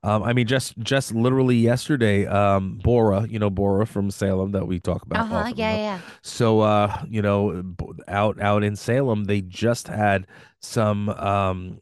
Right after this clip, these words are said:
Speaker 1: a lot of defacing of, of property,
Speaker 2: Ugh.
Speaker 1: uh, but with, with, uh, hate speech against the, um, the Alphabet Club. You know what I mean?
Speaker 2: Yeah.
Speaker 1: L G, L G B T Q, you know what I mean? They
Speaker 2: Right.
Speaker 1: call them the Alphabet Club. So, um, you know, so that,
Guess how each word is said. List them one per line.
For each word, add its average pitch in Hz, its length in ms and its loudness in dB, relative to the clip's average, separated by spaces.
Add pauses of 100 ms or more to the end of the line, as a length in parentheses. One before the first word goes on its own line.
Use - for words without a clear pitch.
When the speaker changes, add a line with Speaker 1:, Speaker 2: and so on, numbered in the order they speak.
Speaker 1:
a 101 60 -2
lot 107 240 2
of 107 100 -2
defacing 107 760 -2
of, 98 440 -2
of 98 240 -4
property, 101 680 -2 (320)
Speaker 2:
Ugh. 233 100 -10
Speaker 1:
uh, 107 340 4
but 101 220 -2
with, 113 220 2
with, 113 320 -2
uh, 104 280 2
hate 127 260 -4
speech - 540 -6
against 98 680 -4
the, 101 260 0
um, 95 360 0
the 104 120 -4
Alphabet 113 380 -2
Club. - 220 -8 (160)
You 104 140 0
know 113 80 2
what 110 100 2
I 113 40 2
mean? 117 200 0
Speaker 2:
Yeah. 180 560 -6
Speaker 1:
L 113 120 2
G, 101 200 -4
L 117 180 2
G 110 160 0
B 101 160 2
T 98 200 -2
Q, 95 280 -8 (100)
you 101 140 0
know 98 80 2
what 95 80 2
I 95 40 0
mean? 95 100 0
They 165 60 2
Speaker 2:
Right. - 80 -4
Speaker 1:
call 92 200 -4
them 90 60 -8
the 95 80 -2
Alphabet - 340 -8
Club. - 220 -14
So, 104 260 2 (400)
um, 113 680 2
you 131 100 2
know, 117 80 2
so 117 180 -2
that, 123 440 0